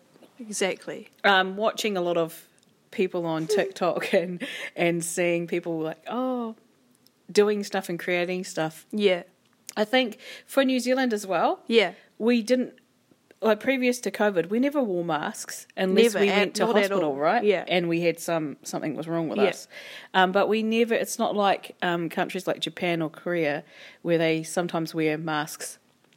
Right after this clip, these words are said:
Speaker 2: on the subway or outside.
Speaker 1: Mm.
Speaker 2: But we, because we had to when we went to Japan,
Speaker 1: Yeah.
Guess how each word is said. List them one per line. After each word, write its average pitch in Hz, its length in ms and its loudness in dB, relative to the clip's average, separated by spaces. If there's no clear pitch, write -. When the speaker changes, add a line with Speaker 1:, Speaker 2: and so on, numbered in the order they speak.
Speaker 2:
on 170 140 0
the 165 60 -2
subway 165 520 0
or 156 260 -4
outside. 160 540 0
Speaker 1:
Mm. - 40 -20
Speaker 2:
But 180 220 6
we, 220 420 0
because 196 260 0
we 180 220 2
had 190 180 -4
to 165 80 -4
when 156 160 -4
we 151 60 -2
went 151 140 -4
to - 60 -10
Japan, 160 500 -8
Speaker 1:
Yeah. 208 200 2